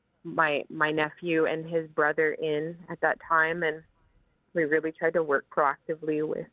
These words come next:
uh, with the family to, to try to get the children back in the home. Um, you know, opened our home to, to having dinners and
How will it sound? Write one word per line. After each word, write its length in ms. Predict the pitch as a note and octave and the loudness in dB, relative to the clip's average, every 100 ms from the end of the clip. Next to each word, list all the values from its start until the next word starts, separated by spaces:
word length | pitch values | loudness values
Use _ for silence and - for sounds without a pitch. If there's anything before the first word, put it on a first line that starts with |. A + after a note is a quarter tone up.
| - | -12
uh, 200 | - - - _ _ | -4 -4 -6 _ _
with 160 | E3 E3+ - | -6 -6 -6
the 80 | E3 - | -6 2
family 500 | C#3+ D3 D#3 D3+ D#3 | 2 2 0 -2 0
to, 160 | D3 D3 - _ _ _ _ _ | -2 -2 -6 _ _ _ _ _
to 80 | E3+ | -6
try 220 | F3+ D#3+ | 0 0
to 100 | D#3 | 0
get 220 | D3+ D#3 _ | 0 -2 _
the 180 | _ | _
children 360 | - C#3+ D#3 D#3 | -2 0 0 0
back 180 | D3 C#3+ - | 0 -2 -2
in 160 | E3 | -4
the 80 | D#3+ | -4
home. 520 | D#3 D#3 C#3 C#3 E3 E3 - | -4 -2 0 0 -4 -12 -2
Um, 260 | D#3+ D3+ E3 - - _ | -2 -2 -8 -20 -20 _
you 120 | E3+ | -4
know, 260 | D3 C3+ C3 | 0 0 0
opened 340 | D#3+ D#3+ E3+ D#3+ | -4 -2 -2 0
our 160 | D#3+ | 0
home 360 | E3 E3 D#3 E3 - | 0 -4 -4 -8 -8
to, 340 | D#3+ D3 D3 D#3 _ | -2 0 -2 -4 _
to 60 | |
having 320 | F3 D3+ - E3+ | -4 -4 -4 -2
dinners 500 | G3+ G#3 F#3+ F3+ F3+ F3+ | 0 4 4 2 0 -2
and 180 | D3+ | -4